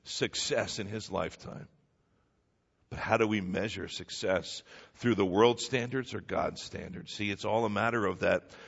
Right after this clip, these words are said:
perspective. So God will remind us in our times of despair about our faithfulness in the past, right? That yes, he was with us. 'Cause we probably see nothing but failure, just like Paul did.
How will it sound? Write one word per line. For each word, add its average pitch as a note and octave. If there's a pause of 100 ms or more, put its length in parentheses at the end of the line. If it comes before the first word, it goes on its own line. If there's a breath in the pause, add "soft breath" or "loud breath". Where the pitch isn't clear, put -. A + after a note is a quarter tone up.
(160 loud breath)
perspective. B2+
So C3+
God D3 (360 loud breath)
will D#3
remind E3
us C#3
in C#3+
our C#3
times D3+
of B2+ (340 loud breath)
despair D#3
about D3
our D3+
faithfulness D#3
in D3+
the D3+
past, - (840)
right? E3 (720 soft breath)
That C#3+
yes, C#3+
he C#3+
was C3+
with D3
us. - (1040 loud breath)
'Cause C#3+
we D#3+
probably D3
see D3+
nothing C#3
but C3
failure, C#3
just D3
like D#3
Paul E3+
did. A2+